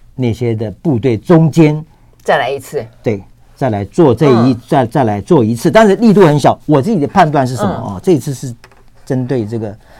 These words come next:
Speaker 1: 台海风控这个部分特别强调。
Speaker 2: 嗯。
Speaker 1: 现在目前的判断是，他可能因为对台作战，他是会，会有几个战略阶段的。
Speaker 2: 嗯，嗯，嗯。
Speaker 1: 嗯，有不同的战略阶段。
Speaker 2: 嗯。
Speaker 1: 比如说第一个阶段就是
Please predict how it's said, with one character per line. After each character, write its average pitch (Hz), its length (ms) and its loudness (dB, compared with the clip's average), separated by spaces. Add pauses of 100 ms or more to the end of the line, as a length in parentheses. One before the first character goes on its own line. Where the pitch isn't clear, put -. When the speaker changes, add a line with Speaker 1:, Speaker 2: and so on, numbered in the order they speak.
(140)
Speaker 1:
台 135 200 -2
海 131 220 -4 (320)
风 196 400 0
控 139 260 -2
这 113 160 -4
个 101 120 -8
部 120 240 -4
分 113 240 -8 (100)
特 - 140 -10
别 107 180 -4
强 104 260 -10
调。 120 160 -6
Speaker 2:
嗯。 - 340 -20 (920)
Speaker 1:
现 240 180 0
在 226 120 2
目 214 280 0
前 123 220 -4
的 143 80 -4
判 156 200 0
断 131 220 -2
是， 120 180 -12
他 - 200 -6
可 131 200 -4
能 101 160 -4
因 165 80 -4
为 165 120 2
对 180 120 0
台 135 160 2
作 139 160 -2
战， 127 220 -2
他 139 160 -6
是 139 140 -10
会， 123 100 -4
会 123 180 -4
有 104 120 -2
几 104 120 -10
个 98 120 -10
战 123 260 -2
略 110 220 -6
阶 127 300 -4
段 117 360 -6
的。 - 140 -20
Speaker 2:
嗯， 175 180 -10
嗯， 156 180 -8
嗯。 127 320 -12
Speaker 1:
嗯， - 80 -12
有 117 80 -4
不 - 120 -6
同 113 120 -2
的 113 80 -2
战 113 200 -4
略 107 120 -4
阶 104 200 -10
段。 104 120 -12
Speaker 2:
嗯。 165 120 -10
Speaker 1:
比 113 140 0
如 123 80 4
说 135 180 2
第 143 200 -2
一 143 40 0
个 131 100 2
阶 127 160 0
段 123 180 2
就 120 80 -2
是 117 120 -6